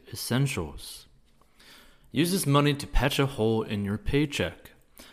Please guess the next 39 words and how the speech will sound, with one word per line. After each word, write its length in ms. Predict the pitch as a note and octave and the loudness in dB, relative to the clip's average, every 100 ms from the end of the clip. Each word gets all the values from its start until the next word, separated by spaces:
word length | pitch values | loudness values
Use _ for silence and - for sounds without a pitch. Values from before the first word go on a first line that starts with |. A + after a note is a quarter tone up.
| - _ | -20 _
Depending 460 | - - D3+ F3+ | -4 0 2 2
on 100 | D3+ | 0
how 140 | C3 C3 | 2 2
much 220 | C#3+ - | 2 2
money 320 | A#2+ A#2+ A#2+ | 2 4 2
you're 180 | A2 G2+ | 2 2
missing 540 | G2+ D3+ - G#2 G#2 | 2 0 0 0 0
in 200 | F#2+ G2+ | -2 -2
lost 300 | G2+ F#2+ - | 0 -2 -4
wages, 680 | F#2 A2+ B2+ - F2+ F#2 - - - - _ | -4 0 0 0 -6 -8 -10 -14 -20 -20 _
you 100 | G2 | -4
could 120 | A2 | 0
divide 420 | A2 G2 A2 B2+ | -2 2 4 4
up 240 | A#2 A#2 - | 0 -4 -6
the 100 | G2 | -6
stimulus 440 | - A#2+ A#2 A2 | -2 0 0 -2
check 320 | - G#2 F#2+ | 0 0 -2
funds 480 | - C#3+ B2+ A2+ A#2+ | -2 2 4 2 0
to 100 | G#2 | -4
help 360 | F#2 A#2 A#2+ - | 0 -2 -4 -2
have 280 | A2 G#2+ | -2 -2
a 120 | G#2 G2+ | -4 -6
full 480 | - - G3 C#3+ | -8 2 6 6
paycheck 680 | B2+ F#2+ F2+ - G#2 F#2+ - - - - | 4 -4 -4 -4 -4 -4 -6 -18 -20 -20
for 280 | - - G#2+ | -12 0 0
a 40 | G2+ | 2
few 260 | - F#2 | 0 -2
more 220 | F2 E2+ | -2 -6
months. 600 | E2 G2+ A2 D2 - - - _ _ - - - _ _ _ | -4 -2 -2 -4 -12 -14 -18 _ _ -20 -20 -20 _ _ _
If 160 | A#2+ | -2
you've 120 | D3 B2+ | -2 0
been 260 | B2+ A#2+ | 2 4
laid 240 | A#2 C3+ D3 | 6 6 4
off 480 | A#2+ G#2 G#2 B2 - | 4 4 2 -2 -2
or 220 | G#2 G2+ | 0 0
furloughed 720 | - G#2 G#2 B2+ A#2 G2+ C3 | -2 -4 0 2 2 2 -4
from 240 | - G2 | -4 -4
your 100 | F#2 | -2
job, 600 | F2+ G#2 C3 F2 F#2 A2 | -4 -2 0 0 -4 -8